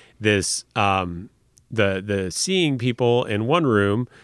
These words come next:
and you go to them and you kind of explain what's happening, and then they can call out to the non-seeing people, and you, you go into there and they can kinda tell you what they wanna do,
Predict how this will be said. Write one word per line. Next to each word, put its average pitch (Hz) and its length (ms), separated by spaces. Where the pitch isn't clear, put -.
and 104 240
you 104 80
go 117 160
to 113 80
them 104 240
and 98 100
you 92 120
kind 107 180
of 95 80
explain 101 400
what's 107 160
happening, 101 420
and 98 140
then 107 140
they 120 160
can 113 160
call 104 340
out 110 280
to 107 120
the 95 340
non-seeing 107 640
people, 107 440
and 101 140
you, 95 260
you 98 200
go 104 440
into 104 260
there 117 340
and 101 120
they 101 80
can 98 180
kinda 95 240
tell 101 200
you 98 120
what 98 140
they 92 100
wanna 92 280
do, 107 420